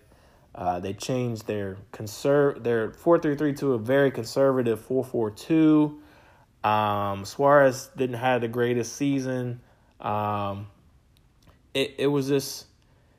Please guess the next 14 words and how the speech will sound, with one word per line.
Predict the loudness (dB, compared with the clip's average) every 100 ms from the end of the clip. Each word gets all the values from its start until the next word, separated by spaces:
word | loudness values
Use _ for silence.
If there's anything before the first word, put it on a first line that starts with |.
| _ _ _ _ 0
it | 4
was | 6
very | 4 6 6 6
strange | 2 0 2 2 0 -2 -4
in | -4
La | -2 -4
Liga | -4 -6 -8
for | -8 -6
that | -6 -6
to | -10
happen. | -10 -10 -10 -8
But | 0 0
it | 4 6
happened, | 6 4 2 -2